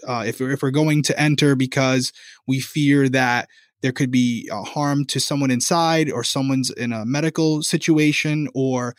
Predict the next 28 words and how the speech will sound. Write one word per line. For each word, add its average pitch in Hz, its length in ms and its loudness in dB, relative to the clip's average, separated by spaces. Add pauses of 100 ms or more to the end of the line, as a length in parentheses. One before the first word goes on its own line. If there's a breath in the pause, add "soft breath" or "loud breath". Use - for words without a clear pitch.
(280 loud breath)
if 160 160 -2
we 170 100 2
feel 175 300 2
that 143 260 0 (220)
the 139 120 -2
failure 165 420 2
to - 220 -4
enter 135 220 -2
could 123 240 -4
lead 139 200 0
to 127 200 2
the, 120 340 -2
um, 113 380 -6 (120)
destruction 139 520 -2
of 123 100 0
evidence. 127 380 0
That's 113 200 -6
another 147 260 4
reason. 107 380 -6 (380 loud breath)
Um, 131 320 -2
for 170 140 4
example, 147 460 -2 (140)
uh, 135 360 -2
I 165 120 4
ran 202 200 4
into 180 200 0
a 147 40 0
house 143 540 -4